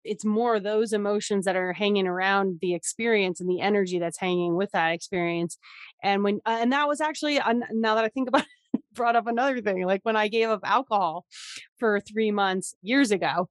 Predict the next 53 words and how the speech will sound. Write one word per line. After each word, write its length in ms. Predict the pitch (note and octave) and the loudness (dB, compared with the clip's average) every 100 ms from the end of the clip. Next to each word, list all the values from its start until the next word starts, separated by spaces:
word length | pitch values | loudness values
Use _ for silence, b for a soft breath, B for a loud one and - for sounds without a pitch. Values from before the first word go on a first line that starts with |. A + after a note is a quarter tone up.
| - | -2
just 180 | A#3+ - | -2 2
to 60 | |
get 160 | A3+ G#3+ | 2 2
more 140 | G#3 | 0
clarity 440 | - G#3 G3 G3 F#3+ | 0 0 0 0 0
of 100 | F#3 | 0
my 160 | F3+ | -2
mind. 300 | F3+ C4 D#4 A3+ | -2 0 0 2
And 100 | G3 | 0
I 60 | |
was 100 | G3 | -2
like, 120 | G3 - | -6 -6
"Can 160 | F#3+ F#3+ | -2 0
I 100 | A3 | 0
go 260 | G3 F#3+ G3 - | 2 0 -2 -2
to 260 | F#3 F3+ | 2 2
a 140 | - F#3 | 0 -4
bar 380 | E3+ E3+ E3 F3 | -2 0 0 -2
without 500 | F3 D#3+ D#3 D#3+ F#3+ | -2 0 0 0 -2
drinking?" 520 | B3 E4+ E3+ D3+ D#3 B B B B - | 2 2 2 -4 -10 B B B B -4
And 440 | G3+ G3+ G3 G3 | 0 2 0 -2
sure 120 | C#4 | 0
enough, 200 | C#4+ A3 | 0 0
I 80 | A3 | -2
could. 240 | - D#4 | 2 2
And 120 | A#3 A3 | 2 0
I 100 | G#3 | 0
had 140 | A#3 | -2
a 60 | B3 | 0
great 260 | A3 G#3 | 0 0
time. 360 | - D4 D#4+ G#3+ | 0 0 2 2
And 80 | F#3 | 0
I 20 | |
was 80 | F#3 | 0
like, 120 | F3 E3+ | -4 -2
"Wow, 260 | A#3 F4 | 0 0
look 180 | A3 - | 0 -2
at 180 | C4+ - | -4 -2
you 240 | F#4+ G#4+ | 0 2
going 260 | A#3+ G#3+ A3 | 2 0 2
out 180 | D#4 C#4 | 0 0
and 80 | |
not 180 | A3+ A#3 | 0 0
drinking 300 | C#4+ D#4+ D4 | 0 0 0
and 100 | C4 | 2
having 180 | B3 B3+ | 2 2
a 40 | |
good 140 | C4+ D4 | -2 -2
time 340 | F#4+ F#4+ G#3+ | 0 2 0
and, 80 | G#3 | 0
like, 180 | G3+ G3+ | -2 -2
being 280 | A3 A3 A#3+ | 0 0 0
yourself." 400 | C4+ F4 B3+ | 0 2 2